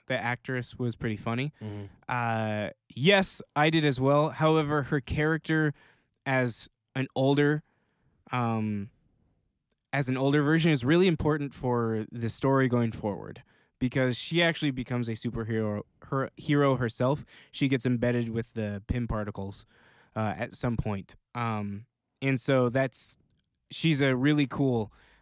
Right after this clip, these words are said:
Speaker 1: um, um, next generation hero. Uh, and she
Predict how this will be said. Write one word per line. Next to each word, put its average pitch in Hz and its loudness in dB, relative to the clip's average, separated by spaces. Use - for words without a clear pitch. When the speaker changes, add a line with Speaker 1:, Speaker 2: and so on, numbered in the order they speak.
Speaker 1:
um, 98 -6
um, 113 -4
next 139 0
generation 117 0
hero. 113 -6
Uh, 117 0
and 127 -2
she 135 0